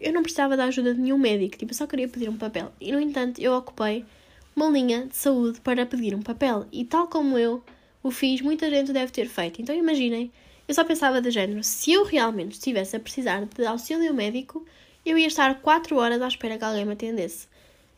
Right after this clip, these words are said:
E, e eu pensei mesmo do tipo, ok, tipo, eu se calhar consigo arranjar isto pela outra forma, mas eu tentei todas as formas e não consegui arranjar de nenhuma forma.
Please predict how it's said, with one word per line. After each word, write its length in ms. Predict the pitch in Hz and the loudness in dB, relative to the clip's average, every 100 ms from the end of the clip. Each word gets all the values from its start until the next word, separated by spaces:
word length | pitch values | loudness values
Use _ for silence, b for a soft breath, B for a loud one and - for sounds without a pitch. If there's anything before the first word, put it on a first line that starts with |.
| b _ _ _ | b _ _ _
E, 380 | 285 285 294 - | 4 4 4 0
e 40 | |
eu 60 | 302 | -2
pensei 320 | 294 277 277 | 0 0 2
mesmo 160 | 262 240 | 2 0
do 80 | 226 | -2
tipo, 180 | 208 | -2
ok, 300 | 262 269 196 | -4 0 -2
tipo, 360 | 196 202 208 - - | -2 -6 -6 -10 -6
eu 100 | 247 | -6
se 100 | - | -2
calhar 240 | 240 214 | -2 -2
consigo 300 | 233 233 277 | -2 -4 -2
arranjar 260 | 302 311 320 | -2 0 0
isto 160 | 311 | 0
pela 160 | 320 311 | -2 0
outra 220 | 311 311 | 2 -2
forma, 480 | 302 208 190 196 - | -2 -2 -2 -4 -8
mas 320 | 254 254 277 - | -6 -4 -4 -4
eu 120 | 277 | -4
tentei 280 | 269 294 247 | -2 -2 -2
todas 220 | 240 254 | 0 0
as 100 | 254 | -2
formas 320 | 247 190 202 196 | -4 -4 -2 -2
e 60 | |
não 120 | 233 | -4
consegui 320 | 240 247 - 220 | -4 -8 -6 -8
arranjar 380 | 220 226 202 | -8 -4 -4
de 100 | 220 | -4
nenhuma 380 | 247 262 247 226 | -4 -2 -2 -2
forma. 380 | 233 131 190 - | -4 -6 -6 -10